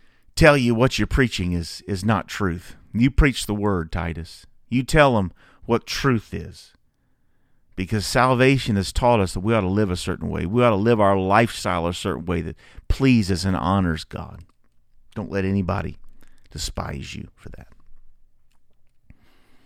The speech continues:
So how can we live this out in our lives this week? How can we live it in such a way that, that the, these scriptures we've, we've looked at for the last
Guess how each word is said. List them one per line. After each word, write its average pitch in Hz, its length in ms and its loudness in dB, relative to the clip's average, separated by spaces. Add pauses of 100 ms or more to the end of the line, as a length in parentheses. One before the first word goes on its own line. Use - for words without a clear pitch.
(460)
So - 140 -10
how 202 180 4
can 160 200 2
we 123 260 4 (680)
live 120 300 6
this 117 220 2
out 98 220 2
in 95 80 0
our 87 180 0
lives 78 580 -4
this 80 220 -12
week? 67 280 -14
How 127 160 -6
can 139 180 -4
we 98 160 0 (380)
live 101 280 2
it 104 80 2
in 90 140 0
such 95 320 -2
a 92 80 -2
way 87 300 0
that, 80 180 -6 (1120)
that - 200 -8
the, 95 380 -2
these 120 220 -2
scriptures 107 500 -4
we've, 98 240 -4
we've 95 180 -4
looked 104 280 -2
at 98 180 -2
for 95 60 -8
the 92 80 -4
last 98 440 -4